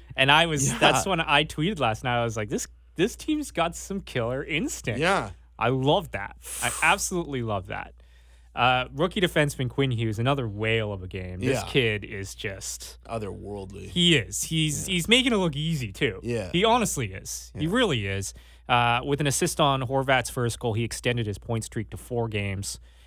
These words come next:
Speaker 1: He has a goal and six assists now.
Speaker 2: He reminds me of, like, when Lidstrom back in the day was working that blue line. Duncan Keith, when he was younger, he could work that blue line, pivot on a dime.
Speaker 1: Yeah.
Speaker 2: That kid's skating just makes him so hard to catch.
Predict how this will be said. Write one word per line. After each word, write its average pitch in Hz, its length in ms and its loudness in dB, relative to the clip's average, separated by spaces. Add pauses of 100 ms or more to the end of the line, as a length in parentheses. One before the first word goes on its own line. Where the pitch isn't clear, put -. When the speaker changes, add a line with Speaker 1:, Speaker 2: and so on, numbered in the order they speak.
Speaker 1:
He 110 120 -4
has 92 120 -2
a 101 40 -2
goal 113 400 2
and 95 100 -4
six - 340 -2
assists 107 440 -8
now. 101 340 -8
Speaker 2:
He - 180 -4
reminds 240 460 0
me 196 200 -2
of, 175 140 -2
like, 151 300 0
when 151 240 -4
Lidstrom 156 500 -2
back 143 260 0
in 147 60 -4
the 139 80 -2
day 123 240 -2
was 117 220 -6
working 123 340 -6
that 120 220 -4
blue 117 180 -4
line. 110 460 -6 (240)
Duncan 160 260 -2
Keith, 147 380 -6
when 131 120 -2
he 135 140 -2
was 127 200 -4
younger, 120 260 -4
he 131 180 -4
could 135 140 -6
work 117 200 -6
that 110 160 -4
blue 120 140 -6
line, 110 220 -6
pivot 110 320 -6
on 107 180 -4
a 98 60 -8
dime. 95 440 -10
Speaker 1:
Yeah. 101 180 -6 (120)
Speaker 2:
That 160 140 2
kid's 226 200 2
skating 147 480 0
just 131 200 -6
makes 135 260 -2
him 131 80 -4
so 139 300 0
hard 139 180 0
to - 60 -8
catch. - 480 -12